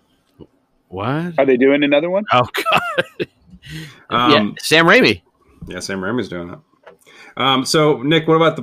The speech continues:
Speaker 3: why don't you guys talk about the plot a little bit? We got the cast down.
Speaker 1: All right. So
Speaker 3: Is
Speaker 1: we're
Speaker 3: there, is there much of a plot? The plot, there is, but the script seems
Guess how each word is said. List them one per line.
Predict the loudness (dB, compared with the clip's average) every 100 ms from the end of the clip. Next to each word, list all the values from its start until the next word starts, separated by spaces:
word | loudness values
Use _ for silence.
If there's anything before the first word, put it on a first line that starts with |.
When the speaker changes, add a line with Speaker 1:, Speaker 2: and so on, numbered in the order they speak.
| -4
Speaker 3:
why | -2 0
don't |
you | 0
guys | -2 -2
talk | -4
about | -2 -6
the | -6
plot | -6 -4 -4
a |
little | -8 -10
bit? | -10 -10
We | -6
got | -4 -6
the | -6
cast | -4 -2 -4
down. | -8 -8 -8 -10 -14 -20 -20 -18 -18 -8
Speaker 1:
All | -4
right. | -4 0
So | 2
Speaker 3:
Is | 6
Speaker 1:
we're | 6 4
Speaker 3:
there, | 0
is | -4 0
there | 2
much | 0 -2
of | -8
a |
plot? | -4 -2 -2
The | -6
plot, | -6 -2 -2 -4 -4
there | 0 4
is, | 4 2 -4 -14 _ _ _ _ _ _ _ _ _ _
but | -10
the | -10
script | -8 -8 -10
seems | -10 -6 -6 -8